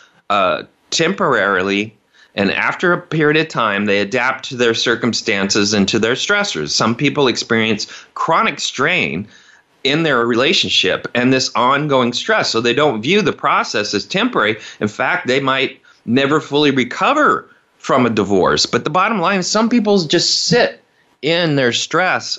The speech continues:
in a marriage, and eventually, as it bottles up, they just make a rash decision and bang, it's done. But I could tell you something. Never, ever, ever, if you can help it,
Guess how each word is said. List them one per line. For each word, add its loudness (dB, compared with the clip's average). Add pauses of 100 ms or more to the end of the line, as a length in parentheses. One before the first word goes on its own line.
(160)
in 0
a 0
marriage, 0
and 2
eventually, 0
as -2
it -2
bottles 0
up, -2 (380)
they 0
just 0
make 0
a 2
rash -2
decision 0
and -4
bang, -4 (600)
it's -6
done. -4
But 0
I -2
could -8
tell 0
you 4
something. -4 (680)
Never, 0
ever, -2 (160)
ever, -2 (100)
if 0
you 2
can 0
help 0
it, -4